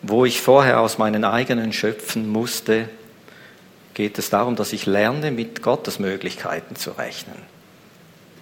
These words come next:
Und lernen, den eigenen Möglichkeiten oder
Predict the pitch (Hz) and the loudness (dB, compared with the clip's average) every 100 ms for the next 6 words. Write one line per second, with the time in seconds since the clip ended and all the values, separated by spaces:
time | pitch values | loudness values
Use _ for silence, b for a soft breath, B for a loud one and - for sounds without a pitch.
0 | - - - - - - - - - - | -20 -20 -20 -20 -20 -20 -20 -20 -20 -20
1 | - - - B B B B B B B | -20 -20 -20 B B B B B B B
2 | - - - - 104 98 98 - - - | -20 -20 -14 -2 0 0 -4 -6 -8 -10
3 | - 104 95 95 110 123 185 220 190 - | -6 -2 0 -2 -2 -2 0 0 0 -6
4 | - - - - - - - - - - | -20 -20 -20 -20 -20 -20 -20 -20 -20 -20
5 | - - 104 95 135 156 147 139 131 135 | -12 -4 -2 2 2 2 0 2 0 -2
6 | 123 - 113 113 - 123 123 110 107 | -6 -4 -4 -4 -4 -4 0 2 2